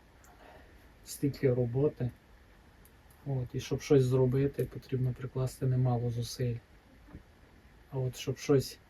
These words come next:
знищити, то це робиться <laughs> моментально. Наприклад, от взяти дерево, да, зрізати. Скоро зрізаєш, а щоб воно виросло,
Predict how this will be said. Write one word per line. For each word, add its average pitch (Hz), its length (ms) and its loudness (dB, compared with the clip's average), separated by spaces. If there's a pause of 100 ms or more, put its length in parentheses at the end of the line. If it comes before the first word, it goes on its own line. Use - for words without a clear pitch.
(200)
знищити, 131 880 0 (1040)
то 127 320 -2 (180)
це 135 260 2
робиться 131 420 4
<laughs> - 0 -
моментально. 143 840 6
Наприклад, 127 500 -2
от 123 140 0 (800)
взяти 135 420 0
дерево, 139 500 4
да, 135 340 0
зрізати. 127 640 2 (1000)
Скоро 139 440 6
зрізаєш, 120 680 0
а 127 40 -4
щоб 135 180 0
воно 131 260 2
виросло, 131 600 -2